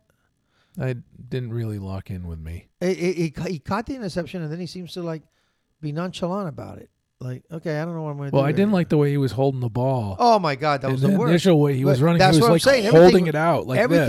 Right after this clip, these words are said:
Speaker 1: this.
Speaker 2: was
Speaker 1: Like, "Here, come,
Speaker 2: nonchalant.
Speaker 1: come take it from
Speaker 2: It
Speaker 1: me."
Speaker 2: was like, I was watching it in slow motion. I'm like, "Okay, now someone, sooner or later, some, some, uh, riffraff Bill's gonna show up
Speaker 1: And
Speaker 2: and
Speaker 1: just whack
Speaker 2: knock,
Speaker 1: his
Speaker 2: and
Speaker 1: arm.
Speaker 2: whack his arm. They're gonna get the ball back first down."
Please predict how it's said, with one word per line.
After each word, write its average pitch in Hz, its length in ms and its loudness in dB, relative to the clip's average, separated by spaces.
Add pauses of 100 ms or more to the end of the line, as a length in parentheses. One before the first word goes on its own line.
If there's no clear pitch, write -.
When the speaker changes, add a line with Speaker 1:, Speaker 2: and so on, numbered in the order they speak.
Speaker 1:
this. 254 40 -8
Speaker 2:
was 240 160 -4
Speaker 1:
Like, - 180 0
"Here, 262 140 0
come, 240 120 2
Speaker 2:
nonchalant. 156 440 -2
Speaker 1:
come 139 160 -2
take 156 240 2
it - 140 -6
from - 160 -2
Speaker 2:
It 220 80 2
Speaker 1:
me." 233 60 -4
Speaker 2:
was 233 200 -2
like, 196 180 -2
I 202 120 -2
was 220 200 -6
watching 214 360 -8
it 175 100 -12
in 165 80 -12
slow 202 320 -8
motion. 196 380 -8
I'm 147 80 -12
like, 147 260 -8
"Okay, 151 300 -8
now 165 220 -8
someone, 196 560 -10 (360)
sooner 240 300 -8
or 208 100 -4
later, 196 300 -4
some, 151 540 -12 (100)
some, 139 640 -12 (280)
uh, 131 220 -12
riffraff 156 540 -4
Bill's 156 320 -2
gonna 120 180 -10
show 120 280 -6
up 123 260 -6 (120)
Speaker 1:
And 147 200 -2
Speaker 2:
and 139 80 -8
Speaker 1:
just 143 120 -2
whack 147 200 4
Speaker 2:
knock, - 80 -2
Speaker 1:
his 190 140 -2
Speaker 2:
and 220 100 2
Speaker 1:
arm. 185 180 2
Speaker 2:
whack 170 180 0
his 175 140 -6
arm. 190 160 -2
They're 185 80 -8
gonna 180 120 -6
get 185 100 -6
the 175 80 -6
ball 202 180 0
back 175 220 -4
first 196 180 -6
down." 196 280 -10